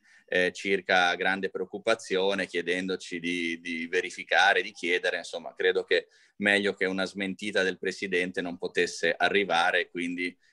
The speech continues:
eh, ci permetteremo di diffondere tranquillità in questo senso. Quindi buon lavoro al Presidente e per qualsiasi cosa l'Ordine dei Medici è a disposizione.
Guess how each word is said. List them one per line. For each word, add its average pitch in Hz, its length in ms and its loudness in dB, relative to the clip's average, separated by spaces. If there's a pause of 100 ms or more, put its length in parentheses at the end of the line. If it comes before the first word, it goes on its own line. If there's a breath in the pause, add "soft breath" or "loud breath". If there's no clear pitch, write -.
eh, 87 200 0
ci - 160 -10
permetteremo 90 800 0
di 85 180 -4
diffondere 92 720 2
tranquillità 90 840 0
in 85 120 -6
questo 85 280 -6
senso. - 540 -10
Quindi 98 340 0 (200 soft breath)
buon 107 220 4
lavoro 117 320 6
al 113 120 0
Presidente 135 800 0
e 95 120 0
per - 180 -2
qualsiasi 98 480 -4
cosa 95 440 0
l'Ordine 90 380 -8
dei 98 140 -8
Medici 90 520 -8
è 85 140 -8
a 85 80 0
disposizione. 80 800 -12